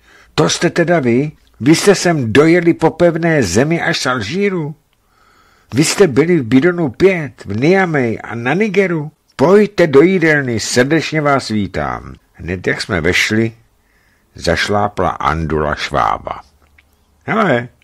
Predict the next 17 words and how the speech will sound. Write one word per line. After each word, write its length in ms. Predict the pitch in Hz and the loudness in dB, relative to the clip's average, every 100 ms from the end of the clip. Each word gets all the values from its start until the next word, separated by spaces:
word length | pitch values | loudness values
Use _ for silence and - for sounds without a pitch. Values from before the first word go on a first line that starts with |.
| _ _ - - - | _ _ -20 -20 -10
pozdrav 500 | - 123 120 127 127 | 0 2 2 0 2
Guinejského 800 | 104 90 107 120 113 - 123 120 | 0 -2 0 0 -2 -2 0 2
zálivu,“ 680 | 110 120 120 139 127 87 78 - | 2 2 2 2 0 -2 -6 -10
povídá 440 | 71 73 73 71 | -10 -8 -4 -4
vesele. 500 | 67 - 69 64 57 _ _ _ _ - _ - - | -6 -12 -14 -14 -16 _ _ _ _ -20 _ -20 -8
„Podívejte 520 | 78 85 101 98 117 | -6 0 0 0 -2
se 160 | - | -2
na 120 | 107 104 | -2 -4
stoly. 460 | - 131 120 90 - _ _ _ _ _ _ _ _ | -4 -6 -4 -10 -12 _ _ _ _ _ _ _ _
Tady 260 | 90 90 110 | -4 -4 -4
asi 240 | 107 131 | -6 0
hýbou 320 | 110 113 120 | 0 2 0
mravenci 680 | 107 82 87 90 107 104 131 | 0 0 0 0 -2 -4 -6
a 60 | 104 | -6
šváby 480 | - 87 90 90 101 | -4 -2 -2 -2 -4
celým 300 | 104 104 95 | -4 -4 -4
hotelem,“ 600 | 90 95 90 62 52 | -4 -4 -6 -6 -16